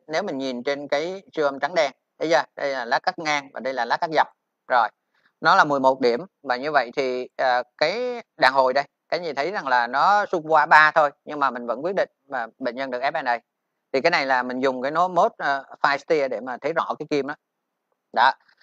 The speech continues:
Thì nó gợi ý là một cái papillary carcinoma. Ừ.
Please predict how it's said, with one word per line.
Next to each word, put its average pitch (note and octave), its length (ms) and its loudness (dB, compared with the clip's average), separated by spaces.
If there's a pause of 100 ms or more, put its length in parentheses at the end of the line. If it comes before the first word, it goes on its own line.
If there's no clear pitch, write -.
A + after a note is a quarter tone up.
(160)
Thì C#3 100 2
nó D#3+ 120 2
gợi F3+ 140 6
ý D#3 220 2
là F#3 140 0
một B2+ 140 2
cái E3 160 2
papillary C#3 580 2
carcinoma. B2+ 600 -4 (360)
Ừ. A2 100 -14